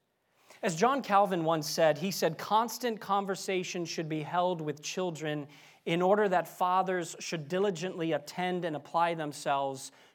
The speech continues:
to the duty of instruction." Hey, centuries ago, dads, they would pass on the family trade, and they would do it with great pride. And as they would pass on their family trade,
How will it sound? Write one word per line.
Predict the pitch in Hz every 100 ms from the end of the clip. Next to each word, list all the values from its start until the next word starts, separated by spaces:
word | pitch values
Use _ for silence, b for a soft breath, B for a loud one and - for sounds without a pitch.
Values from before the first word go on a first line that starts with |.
| -
to | 170
the | 151
duty | 135 170 170 165 175
of | 151 143
instruction." | 135 - - 143 - - 120 117 _ _ _ _ _ _ _ _ _ B B
Hey, | 233
centuries | - 262 277 240
ago, | 220 202 202
dads, | 180 185 180 202 175 - B B -
they | 208
would | 202
pass | - 220 240 240
on | 214
the | 196
family | - 202 190 180
trade, | 165 208 190 165 -
and | 180
they | 190
would | 180
do | 190 240
it |
with | 190 160
great | 175 180 180
pride. | 202 196 147 - _ _ _ _ _ _ b
And | 208
as | 202
they | 240
would | 226 226
pass | 262 277 254
on | 240 240
their | 208
family | 202 233 220
trade, | 190 - 262 220